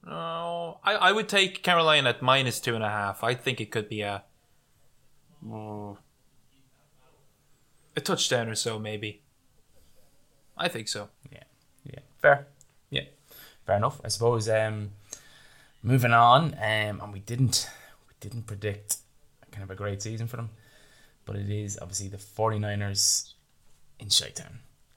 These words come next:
Speaker 2: Um, forty-niners point spread is, is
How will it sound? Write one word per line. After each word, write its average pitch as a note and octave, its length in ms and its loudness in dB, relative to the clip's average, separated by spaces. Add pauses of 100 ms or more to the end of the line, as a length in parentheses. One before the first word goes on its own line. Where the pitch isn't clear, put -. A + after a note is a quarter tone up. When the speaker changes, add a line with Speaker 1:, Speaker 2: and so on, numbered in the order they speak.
(100)
Speaker 2:
Um, F#2 840 -12 (520)
forty-niners C#3+ 880 4
point C3 280 -2
spread C3 240 6
is, G#2+ 280 2
is F#2 200 -12